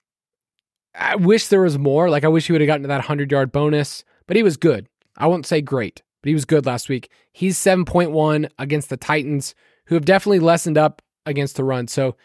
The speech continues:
he's another person to put in your cash pool. At wide receiver, we both have Tyreek. He's ten K on FanDuel,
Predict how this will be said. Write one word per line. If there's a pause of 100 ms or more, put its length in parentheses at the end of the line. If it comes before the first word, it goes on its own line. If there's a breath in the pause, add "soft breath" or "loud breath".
(200)
he's
another
person
to
put
in
your
cash
pool. (1400)
At
wide
receiver,
we
both
have
Tyreek.
He's
ten
K
on
FanDuel,